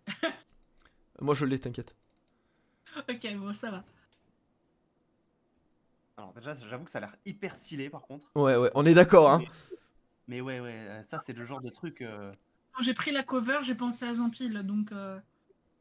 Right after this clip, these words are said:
Speaker 2: Ouais, parce que je juge les mangas à leur cover, donc, euh, <laughs> non, ce n'est pas Satan six six six. Euh, je sais même pas si, euh...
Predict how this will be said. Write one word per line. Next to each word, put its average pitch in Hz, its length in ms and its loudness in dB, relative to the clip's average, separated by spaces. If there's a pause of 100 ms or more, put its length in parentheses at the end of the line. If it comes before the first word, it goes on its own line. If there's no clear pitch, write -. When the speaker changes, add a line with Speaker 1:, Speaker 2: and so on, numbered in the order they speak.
(720)
Speaker 2:
Ouais, 160 120 6
parce 147 140 -2
que 165 140 4
je 165 140 2
juge 165 260 -2
les 165 80 4
mangas 156 300 8
à - 20 12
leur 147 180 8
cover, 139 400 4
donc, 143 280 -2
euh, 170 120 8
<laughs> 185 1040 6 (1300)
non, 185 200 10
ce 190 140 2
n'est 180 140 4
pas 226 100 2
Satan 214 240 2
six 190 140 -6
six - 180 -6
six. 165 480 -6
Euh, 127 680 4
je 123 80 -12
sais - 120 -14
même 220 160 -8
pas 466 140 -6
si, 147 260 -6
euh... 113 1500 0